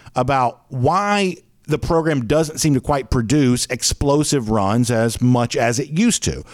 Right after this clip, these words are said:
Going into the start of last season, this was a relevant question. I think it still remains relevant after the, uh, most recent season for reasons I'll get into in a moment. But let me once again give you some context from Kirby,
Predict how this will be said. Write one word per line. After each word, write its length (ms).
Going 240
into 80
the 60
start 180
of 80
last 300
season, 300
this 160
was 320
a 100
relevant 460
question. 580
I 60
think 120
it 100
still 460
remains 460
relevant 440
after 460
the, 520
uh, 180
most 240
recent 280
season 240
for 100
reasons 280
I'll 80
get 120
into 160
in 80
a 20
moment. 380
But 80
let 80
me 80
once 200
again 220
give 140
you 40
some 140
context 480
from 140
Kirby, 400